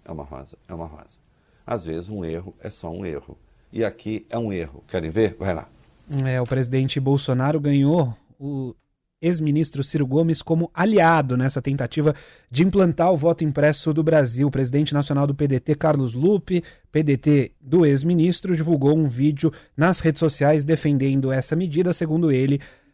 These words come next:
Speaker 2: sem a impressão de voto, não há possibilidade de recontagem, e sem a recontagem, a fraude impera.
Speaker 1: Não,
Speaker 2: Só pra,
Speaker 1: o senhor está enganado.
Speaker 2: só pra deixar claro que essa aspa é do Carlos Lupe, não do Ciro Gomes.
Speaker 1: <laughs>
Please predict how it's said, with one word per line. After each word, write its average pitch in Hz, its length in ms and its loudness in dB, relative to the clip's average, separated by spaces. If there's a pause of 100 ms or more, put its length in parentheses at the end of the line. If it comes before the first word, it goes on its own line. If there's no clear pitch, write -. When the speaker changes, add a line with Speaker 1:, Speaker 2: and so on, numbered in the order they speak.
(140)
Speaker 2:
sem 254 320 2
a 233 40 2
impressão 175 520 2
de 151 140 2
voto, 131 580 0 (100)
não 175 300 2
há 156 140 2
possibilidade 139 720 0
de 143 120 0
recontagem, 139 840 2
e 135 40 2
sem 170 220 0
a - 20 2
recontagem, 147 840 0
a 160 120 -2
fraude 120 600 -4
impera. 127 540 0 (100)
Speaker 1:
Não, 165 120 -14
Speaker 2:
Só 165 100 4
pra, 175 100 -2
Speaker 1:
o - 40 -10
senhor 170 160 -14
está 156 240 -8
enganado. 131 680 -4 (100)
Speaker 2:
só - 140 0
pra 175 120 4
deixar 160 240 4
claro 151 240 4
que 170 80 0
essa 139 240 4
aspa 151 320 0
é 139 80 2
do 143 100 2
Carlos 139 340 2
Lupe, 131 280 0
não 131 140 2
do 135 60 -2
Ciro 131 200 -2
Gomes. 104 480 -14 (140)
Speaker 1:
<laughs> 104 320 -8